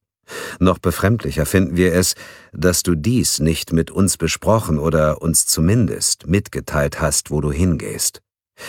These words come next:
Wenn die Frau, die in der Zentrale der Universal Humanitarian Church am Telefon sitzt, uns die Wahrheit gesagt hat, dann ist ein handgeschriebener Brief die einzige Möglichkeit,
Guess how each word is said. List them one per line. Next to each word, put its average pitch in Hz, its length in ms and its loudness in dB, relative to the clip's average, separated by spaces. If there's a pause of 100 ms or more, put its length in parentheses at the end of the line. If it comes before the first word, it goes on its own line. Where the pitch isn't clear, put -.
(140)
Wenn 87 160 4
die 90 100 4
Frau, 95 420 2 (280)
die 87 180 0
in 87 120 0
der 85 140 2
Zentrale 92 600 2
der 78 220 2
Universal 85 840 2
Humanitarian 82 1000 2
Church 85 560 0
am 78 180 -2
Telefon 78 540 0
sitzt, 82 320 0
uns 76 200 -2
die 76 140 -2
Wahrheit 82 400 2
gesagt 85 380 0
hat, 90 180 0 (480)
dann 90 200 4
ist 85 220 0
ein 82 260 2
handgeschriebener 82 760 0
Brief 80 440 0
die 76 160 -2
einzige 95 480 0
Möglichkeit, 82 760 2